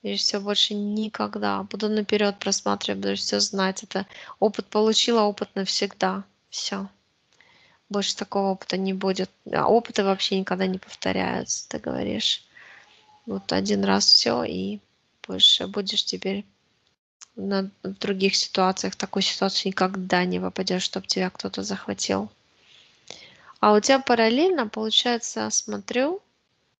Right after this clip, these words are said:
что брат, он, он там вообще, я его вижу с каким-то мечом или коса, что это у него такое металлическое. Он рубит, ам,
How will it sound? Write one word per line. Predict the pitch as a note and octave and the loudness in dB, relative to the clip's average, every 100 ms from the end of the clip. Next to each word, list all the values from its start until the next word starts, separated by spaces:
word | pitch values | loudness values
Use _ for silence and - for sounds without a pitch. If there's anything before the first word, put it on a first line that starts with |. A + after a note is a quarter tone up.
| _ - | _ -16
что | - - G#3+ | -10 -4 -2
брат, | G#3 A3 D4+ - - _ _ _ _ _ _ _ _ _ _ _ _ _ _ - | 2 2 2 -2 -18 _ _ _ _ _ _ _ _ _ _ _ _ _ _ -6
он, | G3+ A3 A3 A3 A3 _ _ _ _ _ _ _ _ _ _ _ _ | -2 0 0 -4 -8 _ _ _ _ _ _ _ _ _ _ _ _
он | - F#3+ A#3+ | -4 -2 0
там | A3 G3+ | 0 0
вообще, | G3 - - G#3+ G3 G#3 - _ _ _ - | -6 -2 0 2 0 0 -10 _ _ _ 0
я | G3+ B3 | 6 6
его | A#3+ G#3+ | 4 -2
вижу | G#3+ G#3+ - | -2 0 0
с | - | -2
каким-то | G3 A3+ A3 F#3+ | -6 -4 -2 -2
мечом | F#3+ G3 - G3+ A#3+ | -6 -2 0 0 0
или | G#3 F#3+ | -2 -4
коса, | - F#3 - - A3 A3 | -6 -6 -4 -4 -4 -4
что | - - | -8 -8
это | G#3+ G3+ | -8 -6
у | |
него | G3 G3+ G3 | -4 -4 -6
такое | - - G3 | -10 -2 -2
металлическое. | G3 G3 G3 G3 B3 - - - G#3+ A3 _ _ _ _ _ _ - - - - | 0 -2 -2 0 0 0 -2 -2 -2 -2 _ _ _ _ _ _ -18 -18 -14 2
Он | A3+ A3+ | 4 6
рубит, | A3 A#3 G#3+ G3+ B3 - | 6 6 4 0 -2 -2
ам, | F#3+ F#3+ F#3+ G3 | 2 2 2 -2